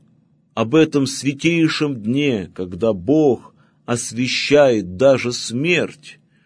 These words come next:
когда Бог освящает даже гроб, когда Бог заполняет собой всё пространство бытия, которое только существует в этом мире, даже смерть наполняя собою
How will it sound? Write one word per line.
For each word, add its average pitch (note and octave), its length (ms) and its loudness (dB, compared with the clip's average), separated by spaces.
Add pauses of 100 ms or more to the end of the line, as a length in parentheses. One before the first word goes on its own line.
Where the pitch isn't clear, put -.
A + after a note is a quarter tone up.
(260)
когда B2 360 2
Бог D3+ 380 2
освящает C#3 760 2
даже C#3+ 340 4
гроб, B2 640 0 (440)
когда C#3 420 4
Бог C#3 400 2
заполняет D3 760 2
собой D3 400 2
всё D#3+ 520 4
пространство C3+ 920 -4
бытия, B2+ 920 0 (300)
которое C#3+ 400 2
только C#3+ 360 2
существует C3+ 1400 -2 (480)
в A2 120 -6
этом C3+ 340 4
мире, C#3 380 0
даже C3 360 2
смерть D#3 640 0
наполняя B2+ 720 -2
собою B2+ 720 2